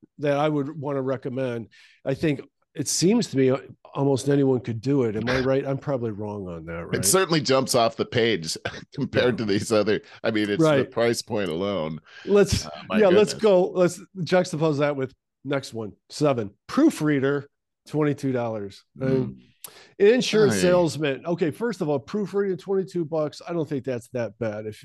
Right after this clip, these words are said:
Speaker 1: if
Speaker 2: Mm,
Speaker 1: you're,
Speaker 2: mm, mm,
Speaker 1: if
Speaker 2: yeah.
Speaker 1: you're into it and if you're good at it. You gotta
Speaker 2: Yeah.
Speaker 1: be, you know, editor quality. But to go next, insurance sales agent.
Speaker 2: How,
Speaker 1: Oh,
Speaker 2: how is
Speaker 1: God.
Speaker 2: that? I mean, usually those people make commission.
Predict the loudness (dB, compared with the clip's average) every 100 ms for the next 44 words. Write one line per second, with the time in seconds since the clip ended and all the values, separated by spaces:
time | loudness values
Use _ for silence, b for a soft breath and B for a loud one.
0 | -6 -2 2 4 2 0 -8 B -18 -14
1 | -8 0 2 4 6 6 4 4 4 4
2 | 2 0 0 0 0 0 0 -4 -10 -20
3 | _ 2 4 4 4 0 -6 _ -4 -2
4 | 0 0 0 0 -4 -4 -2 -2 -2 -8
5 | b b b _ 0 2 0 2 2 2
6 | 2 -2 -4 -10 -20 _ _ -2 0 0
7 | 0 0 0 -6 -6 -4 -4 -6 -8 -10
8 | -10 -12 -10 -6 0 2 4 2 -4 -2
9 | 2 2 2 0 0 0 -2 -4 -4 -2
10 | -4 -8 -12 -8 -2 -2 0 0 0 -2
11 | -6 -8 -10 -8 -8 -8 -8 -8 -8 -8
12 | -10 -14